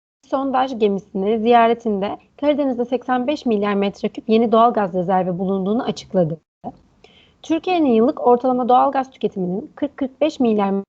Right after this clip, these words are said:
metreküp olduğu biliniyor. Bu doğrultuda seksen beş milyar metreküplük yeni rezervin yaklaşık iki yıl, dört yüz beş milyar metreküp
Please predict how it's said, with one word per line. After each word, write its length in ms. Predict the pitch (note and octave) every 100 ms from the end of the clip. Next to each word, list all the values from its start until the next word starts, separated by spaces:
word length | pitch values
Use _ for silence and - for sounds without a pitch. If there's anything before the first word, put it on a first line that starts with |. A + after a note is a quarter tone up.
| -
metreküp 460 | G3 F#3+ - A3+ -
olduğu 420 | - G3 F#3 C4
biliniyor. 580 | B3+ A3 G3+ G3+ - - _ _ _ _ _ _ _
Bu 80 | D4+
doğrultuda 580 | E4 D4+ A3 F#3 F#3 - - _ _
seksen 440 | B3 A#3 B3 B3 B3
beş 200 | E4+ C#4+
milyar 300 | A#3+ B3 C#4
metreküplük 720 | A#3+ - A3 G#3 G#3 G#3+ G3+
yeni 380 | F#3+ - A3+
rezervin 580 | C4+ B3 G#3+ F#3 F3 -
yaklaşık 520 | G#3+ G#3 A#3+ - -
iki 220 | C#4 - B3+
yıl, 200 | G#3 G#3+ - _ -
dört 260 | C4+ C4
yüz 180 | C#4 A3+
beş 260 | D4 D#4+ C4
milyar 300 | A3 G#3 G3
metreküp 400 | G3+ G3 A3